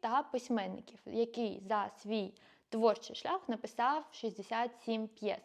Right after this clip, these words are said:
Я думаю, що найбільш відомою серед широкого кола читачів є його п'єса під назвою «Пігмаліон».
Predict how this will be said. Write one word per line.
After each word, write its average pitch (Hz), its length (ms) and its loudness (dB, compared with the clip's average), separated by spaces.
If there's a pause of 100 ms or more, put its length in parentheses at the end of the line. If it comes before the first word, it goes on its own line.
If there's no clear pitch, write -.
Я 277 140 8
думаю, 294 280 6
що 269 280 4
найбільш 247 340 4
відомою 285 320 6
серед 247 240 0
широкого 240 500 0
кола 240 260 4
читачів 294 460 -2
є 277 180 4
його 214 180 0
п'єса 269 320 0
під 208 140 -4
назвою 247 320 2
«Пігмаліон». 233 640 4